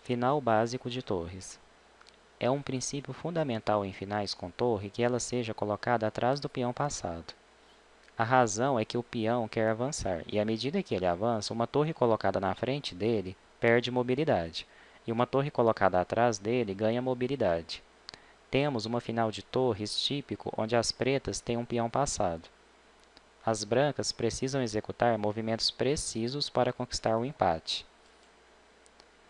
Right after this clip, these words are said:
Brancas dão cheque e, em seguida, vão ameaçar o peão A. A torre ocupa seu melhor posto, atrás do peão passado.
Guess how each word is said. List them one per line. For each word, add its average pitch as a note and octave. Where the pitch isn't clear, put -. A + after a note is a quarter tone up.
Brancas A#2
dão A#2
cheque A2
e, B2+
em B2
seguida, A2+
vão A#2+
ameaçar A#2
o A2+
peão A#2+
A. F2
A A#2
torre C3
ocupa A2
seu A#2+
melhor A#2+
posto, -
atrás G#2+
do A#2
peão A2+
passado. F2+